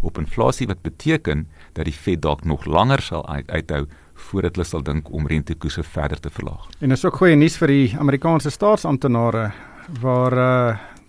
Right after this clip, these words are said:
Speaker 2: eh, Elon Musk en Trump nogal die lang mes wil inlê. Hulle wil die staatsdiens wesenlik verklein en lyk my daar is daarom werk in die priva-, pri-, in die privaat sektor.
Speaker 1: Dit is so. En natuurlik, onthou, 'n sterk arbeidsmark beteken dan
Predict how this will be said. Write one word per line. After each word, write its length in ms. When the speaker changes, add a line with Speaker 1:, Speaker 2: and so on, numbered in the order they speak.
Speaker 2:
eh, 220
Elon 260
Musk 400
en 260
Trump 340
nogal 340
die 120
lang 280
mes 220
wil 160
inlê. 460
Hulle 200
wil 220
die 180
staatsdiens 540
wesenlik 500
verklein 480
en 260
lyk 200
my 120
daar 180
is 60
daarom 220
werk 220
in 60
die 60
priva-, 320
pri-, 140
in 80
die 100
privaat 340
sektor. 300
Speaker 1:
Dit 140
is 140
so. 120
En 140
natuurlik, 440
onthou, 260
'n 40
sterk 320
arbeidsmark 920
beteken 600
dan 360